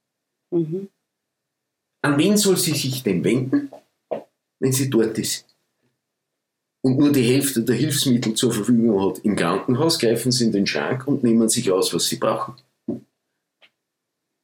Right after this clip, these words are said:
Speaker 2: Dort haben sie es mit dem Patienten zu tun, mit den Angehörigen teilweise, und das ist in der Hauskrankenpflege sicher nicht einfach, in manchen Fällen. Ja?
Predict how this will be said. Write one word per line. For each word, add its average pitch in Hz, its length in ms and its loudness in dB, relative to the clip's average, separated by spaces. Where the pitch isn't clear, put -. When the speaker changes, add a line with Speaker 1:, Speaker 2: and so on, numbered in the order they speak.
Speaker 2:
Dort 127 280 4
haben 113 160 2
sie 101 160 0
es - 260 -6
mit 95 240 -2
dem 92 280 -2
Patienten 92 520 -2
zu 196 120 -2
tun, 240 320 -2
mit 104 220 -2
den 107 220 -2
Angehörigen 135 760 2
teilweise, 127 520 2
und 127 140 -6
das 104 160 -2
ist 110 120 0
in 113 100 2
der 95 140 -2
Hauskrankenpflege 85 800 -2
sicher - 300 -6
nicht 76 180 -2
einfach, - 500 -4
in 117 100 2
manchen 107 340 0
Fällen. - 360 -2
Ja? - 260 -6